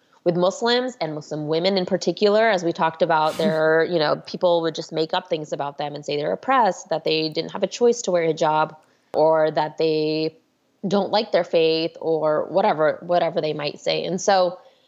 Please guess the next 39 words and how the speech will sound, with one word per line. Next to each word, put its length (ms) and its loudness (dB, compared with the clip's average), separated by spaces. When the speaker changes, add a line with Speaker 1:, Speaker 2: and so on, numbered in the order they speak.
Speaker 1:
I 200 -2
saw 200 -2
myself, 460 0
when 100 2
I 40 -6
started 260 -2
my 60 -4
religion 400 0
blog, 480 0
part 200 0
of 100 -2
my 640 -2
goal 360 0
was 260 0
to, 160 -2
like, 220 -2
help 340 -2
bridge 240 2
a 80 0
gap 480 -2
that 80 2
I 80 2
saw 280 0
between 760 -6
my 160 0
community 480 0
in 100 -2
Texas, 640 0
you 60 0
know, 80 0
growing 280 0
up 120 -6
as 80 -4
a 40 -2
Texan, 460 0
Speaker 2:
Mm. 140 -4
Speaker 1:
and 140 -2
then 120 0
also 760 0